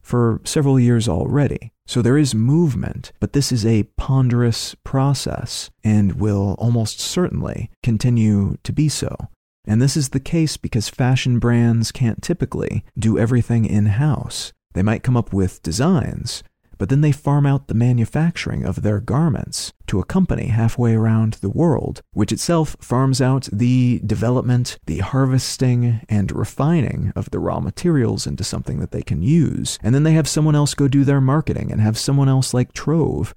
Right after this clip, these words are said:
do additional things like running their online platforms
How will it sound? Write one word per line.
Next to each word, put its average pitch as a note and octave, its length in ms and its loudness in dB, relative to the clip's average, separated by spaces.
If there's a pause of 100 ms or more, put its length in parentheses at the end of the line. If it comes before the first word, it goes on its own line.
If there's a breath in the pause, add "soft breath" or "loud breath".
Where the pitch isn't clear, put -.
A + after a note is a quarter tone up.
do A2+ 120 2
additional B2 400 2
things A#2 400 0
like A2+ 340 0 (100)
running A#2+ 380 2
their B2 180 2
online B2 400 2
platforms - 880 -6